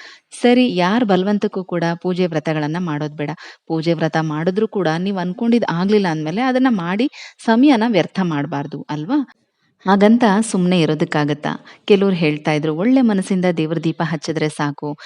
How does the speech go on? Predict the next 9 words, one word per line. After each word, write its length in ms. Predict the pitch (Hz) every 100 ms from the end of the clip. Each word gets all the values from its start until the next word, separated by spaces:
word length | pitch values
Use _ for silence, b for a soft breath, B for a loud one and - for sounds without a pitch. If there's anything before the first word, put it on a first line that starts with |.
| B B
ಆ, 140 | 165 160
ಖಂಡಿತವಾಗ್ಲೂ 640 | - 165 185 208 185 180
ದೇವ್ರು 300 | 180 156 156
ಒಳ್ಳೇದ್ 280 | 151 151 156
ಮಾಡ್ತಾರೆ" 440 | 151 147 - 147 147
ಅಂತ. 200 | 147 151 -
ಅದಂತೂ 480 | 151 156 156 208 294 B B -
ನೂರಕ್ಕೆ 460 | 180 190 208 - 185
ನೂರಲ್ಲ, 440 | 165 180 180 165